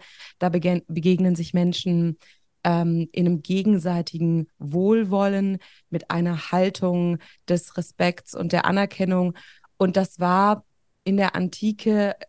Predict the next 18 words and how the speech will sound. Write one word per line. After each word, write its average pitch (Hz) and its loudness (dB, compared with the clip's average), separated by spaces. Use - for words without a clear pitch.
hauptsächlich 185 -2
zwischen 180 -2
eben, 165 2
äh, 165 2
Männern 180 0
der 175 0
gleichen, 165 -2
der 165 -2
gleichen 156 -2
Gesellschaftsschicht 208 -2
denkbar, 233 0
aber 214 4
legt 220 2
dafür, 208 -2
finde 208 -2
ich, 196 -10
ganz 233 -2
interessante, 208 0